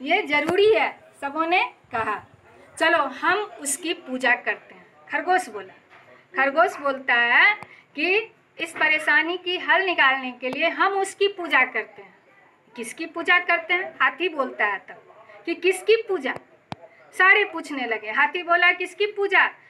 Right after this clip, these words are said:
और सभी जानवर पूछने लगे, "किसकी पूजा?" सब पूछ रहे थे, "किसकी पूजा?" खरगोश चुप रहा। खरगोश खुद तो बोल लिया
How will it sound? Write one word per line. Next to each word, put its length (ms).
और 60
सभी 280
जानवर 380
पूछने 360
लगे, 300
"किसकी 340
पूजा?" 360
सब 280
पूछ 200
रहे 200
थे, 180
"किसकी 380
पूजा?" 340
खरगोश 480
चुप 260
रहा। 240
खरगोश 420
खुद 340
तो 120
बोल 200
लिया 340